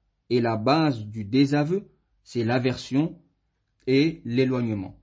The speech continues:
Les preuves du Coran et de la Sunna concernant ce fondement sont nombreux. À titre d'exemple, Allah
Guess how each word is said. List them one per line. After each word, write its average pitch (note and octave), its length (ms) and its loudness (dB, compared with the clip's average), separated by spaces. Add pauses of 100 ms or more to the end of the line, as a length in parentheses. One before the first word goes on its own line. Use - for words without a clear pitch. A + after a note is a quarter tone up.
(560)
Les A#2+ 120 -2
preuves F3 320 0
du E3 120 2
Coran F3 460 0
et D3 100 4
de C3 80 2
la B2+ 140 2
Sunna G3 440 -4
concernant C3 560 -2
ce A#2+ 160 -8
fondement C#3 560 -2 (380)
sont - 220 -4
nombreux. C3 580 2 (560)
À A2+ 80 -8
titre C3+ 280 -2
d'exemple, C3+ 440 -2
Allah C#3+ 260 0